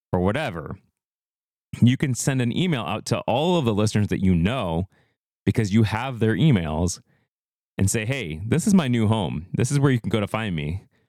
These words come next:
Or, "Sorry, there's not gonna be an episode this week because of a family emergency." The other thing you can do is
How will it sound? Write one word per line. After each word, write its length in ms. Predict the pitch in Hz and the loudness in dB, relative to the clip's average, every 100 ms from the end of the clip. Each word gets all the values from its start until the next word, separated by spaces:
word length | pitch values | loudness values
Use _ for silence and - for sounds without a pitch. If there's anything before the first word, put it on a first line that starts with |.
| _ | _
Or, 520 | - 113 117 107 98 95 _ _ _ _ | 0 2 4 2 0 -2 _ _ _ _
"Sorry, 200 | - 135 | -4 -2
there's 140 | 135 113 | 0 0
not 120 | 120 | 0
gonna 80 | 92 | 0
be 80 | 98 | 0
an 80 | |
episode 360 | 110 156 131 85 | 0 -2 -2 -2
this 160 | 80 - | -2 -2
week 160 | 92 | -2
because 400 | - - 101 95 | -2 -2 -2 0
of 360 | 98 95 87 - - | 0 0 -2 -6 -10
a 220 | - 98 | -4 -4
family 300 | 92 113 110 | -2 -2 0
emergency." 680 | 107 104 104 95 87 - - - _ _ _ _ _ _ - | 2 4 4 2 -2 -6 -10 -14 _ _ _ _ _ _ 2
The 100 | 139 | 2
other 120 | 175 | 4
thing 120 | 185 | 2
you 80 | 165 | 2
can 160 | 147 117 | 2 2
do 200 | 143 117 | 4 4
is 180 | 104 | 2